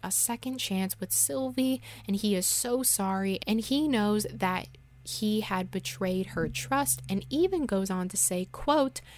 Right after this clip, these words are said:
"I can't give up on her, and I never will."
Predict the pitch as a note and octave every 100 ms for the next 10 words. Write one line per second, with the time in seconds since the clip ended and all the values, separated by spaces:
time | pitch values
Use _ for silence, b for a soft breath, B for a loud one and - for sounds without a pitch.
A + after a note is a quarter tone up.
0 | B B - G3 - - C4 C#4 D#4 D4
1 | - F#3 F#3+ F#3+ F#3+ - F3+ F3+ - F3+
2 | F3 F3 E3+ E3 E3 E3+ F3 - - F3+
3 | D#3+ - B1